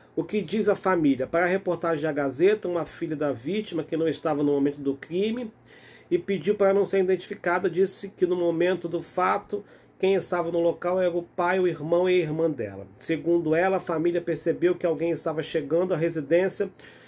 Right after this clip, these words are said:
e todos saíram para ve-, verificar quem era. Foram atender e já anunciaram o assalto. Não é? Tem que ter arma.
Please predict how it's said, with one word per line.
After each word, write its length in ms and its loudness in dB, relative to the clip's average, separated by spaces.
e 80 4
todos 360 4
saíram 420 2
para 220 2
ve-, 100 -8
verificar 600 -4
quem 280 0
era. 260 -4
Foram 340 2
atender 580 2
e 160 0
já 220 -2
anunciaram 600 0
o 20 0
assalto. 560 -6
Não 240 -6
é? 220 -8
Tem 160 2
que 80 -14
ter 160 4
arma. 560 0